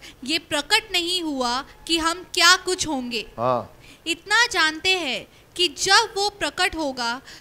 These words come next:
Speaker 1: तो हम उसके समान होंगे।
Speaker 2: Amen। बस, हालेलुया।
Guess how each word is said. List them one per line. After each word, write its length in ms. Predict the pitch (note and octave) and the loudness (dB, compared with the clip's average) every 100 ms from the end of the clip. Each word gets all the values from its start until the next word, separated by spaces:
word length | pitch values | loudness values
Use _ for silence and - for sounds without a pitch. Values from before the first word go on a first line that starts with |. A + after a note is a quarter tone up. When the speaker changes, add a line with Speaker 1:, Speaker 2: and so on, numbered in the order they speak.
| - | -4
Speaker 1:
तो 140 | F4 E4+ | 0 2
हम 360 | D4 G4 G#4+ | 4 2 2
उसके 400 | E4 - - E4+ | -4 -4 0 0
समान 580 | E4+ D#4+ B3+ C4+ C#4 D4+ | 0 -2 0 2 2 2
होंगे। 420 | C#4 A#3 G3+ E3+ - | -4 -6 -8 -14 -4
Speaker 2:
Amen। 800 | B2+ D3+ F3+ G#3+ A3 G#3 F3 C#3+ | -2 4 6 6 6 4 0 -2
बस, 240 | D#3 C#3 - - - - - - - - - | -4 -6 -12 -14 -14 -14 -18 -20 -20 -8 4
हालेलुया। 800 | F3+ G#3+ A3 C#4+ D4 C#4 E3 | 8 10 8 8 8 8 8